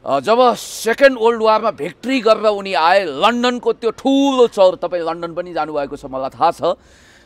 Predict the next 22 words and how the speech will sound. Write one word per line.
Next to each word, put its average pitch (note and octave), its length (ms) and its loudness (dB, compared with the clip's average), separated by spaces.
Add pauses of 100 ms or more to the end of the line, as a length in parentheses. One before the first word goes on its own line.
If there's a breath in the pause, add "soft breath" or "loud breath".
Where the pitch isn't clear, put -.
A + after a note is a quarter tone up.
(380 soft breath)
त्यो D4 360 6 (400)
पुरै D4+ 340 -2
पार्क G#3 500 4
मान्छेले F3+ 500 0
भरिभराउ G3+ 800 6
थिए। G3 220 -2
अस्ति F#3 340 0
हामीले D#3+ 520 2
नेकपाले E3+ 560 0
निकालेको D#3+ 460 -4
जुलुसभन्दा D3 520 -8
सायद D3 340 -4
कम C#3+ 180 -4
थिएन A3 300 4
होला, D3+ 240 0
त्यहाँ D3 260 -6
तिलको E3+ 280 -4
गेडो D#3 200 -2
राख्ने C#3+ 280 -8
ठाउँ C#3 240 -10
पनि D#3 180 -8
थिएन। D3 360 -8